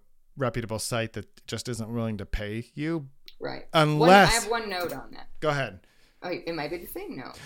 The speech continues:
Speaker 1: Well, let me just,
Speaker 2: Okay.
Speaker 1: my, the, let me finish my thought. The exception to that is if you have a purpose, right? If you can see that this is a strategic thing, because if I can get published here, it's going to help me here,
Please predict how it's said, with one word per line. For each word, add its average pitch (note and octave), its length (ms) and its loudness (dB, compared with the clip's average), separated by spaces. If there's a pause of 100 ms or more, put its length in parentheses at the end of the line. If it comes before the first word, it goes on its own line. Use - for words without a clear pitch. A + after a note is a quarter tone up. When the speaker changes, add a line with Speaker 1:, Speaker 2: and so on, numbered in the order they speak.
Speaker 1:
Well, E3 140 10
let E3+ 120 10
me F#3 120 8
just, F#3 320 6
Speaker 2:
Okay. E3 160 -8
Speaker 1:
my, D#3 200 6
the, D3 120 0
let E3 120 -6
me E3 120 4
finish C#3+ 200 0
my C3+ 80 0
thought. B2 280 0 (320)
The C#3+ 80 2
exception G#3+ 420 6
to D#3+ 60 0
that C#3+ 240 6
is C3+ 280 2
if E3+ 220 6
you F3+ 120 4
have C3+ 260 4
a B2+ 80 2
purpose, G2+ 580 -6
right? B2 220 -2
If C#3 160 2
you D3+ 160 4
can D#3 160 2
see D3 300 0
that C#3 160 -2
this C3+ 180 -2
is A#2 500 -6
a D#3 80 -4
strategic C3+ 560 -4
thing, C3+ 380 -2 (340)
because C3+ 360 4
if B2 120 0
I B2 140 0
can B2+ 160 -4
get A#2+ 160 -2
published B2+ 420 -2
here, C3+ 220 0
it's A#2 100 -4
going B2+ 200 -4
to A2+ 60 -4
help B2+ 240 -2
me C3+ 140 -4
here, C3+ 560 -2